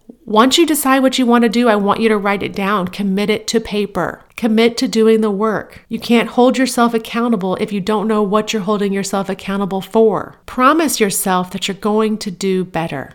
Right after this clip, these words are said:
Think about it. If you're not willing to make a promise to yourself, why would it matter what you say?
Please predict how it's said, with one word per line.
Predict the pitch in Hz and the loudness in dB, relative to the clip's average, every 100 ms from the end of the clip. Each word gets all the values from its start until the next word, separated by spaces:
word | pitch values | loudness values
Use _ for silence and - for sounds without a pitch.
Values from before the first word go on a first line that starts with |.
| _ | _
Think | - 269 | -2 0
about | 208 165 151 | 0 -2 -4
it. | - - _ | -8 -12 _
If | - 233 | -6 0
you're | 269 | 2
not | 330 - | 2 4
willing | 226 233 | 4 4
to | 220 | 2
make | 214 | 2
a | 202 | 0
promise | - 202 208 220 - | 0 0 2 0 0
to | 220 | 0
yourself, | 196 170 - 185 208 208 - _ | 0 -2 0 0 0 -4 -16 _
why | 202 196 | -4 0
would | 214 226 | 2 2
it | |
matter | 196 208 247 180 147 - | 2 2 2 0 -4 -8
what | 196 185 | -8 -8
you | |
say? | - 156 - | -6 -6 -6